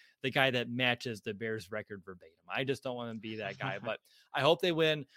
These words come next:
Speaker 1: Uh, I hope they can find ways to put some of these issues behind them. The run defense, the red zone defense, find a way to be, just be respectable in your passing game, which could help open up the run defense. Like, there are ways the Bears can win this game. Uh, I just feel like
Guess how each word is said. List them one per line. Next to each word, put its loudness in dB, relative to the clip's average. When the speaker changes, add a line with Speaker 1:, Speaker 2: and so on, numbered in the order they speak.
Speaker 1:
Uh, 0
I 2
hope 2
they 2
can -4
find 2
ways 2
to -12
put -8
some -8
of 0
these -2
issues -4
behind -8
them. -6
The -10
run 2
defense, -2
the -10
red -2
zone -2
defense, -4
find -6
a -8
way -4
to -6
be, -6
just -10
be -8
respectable -2
in -4
your -2
passing -2
game, -2
which -6
could -6
help -6
open -6
up -8
the -8
run -4
defense. -6
Like, -6
there -2
are 0
ways -4
the -14
Bears -8
can -8
win -6
this -2
game. -2
Uh, -2
I 2
just 0
feel 2
like -2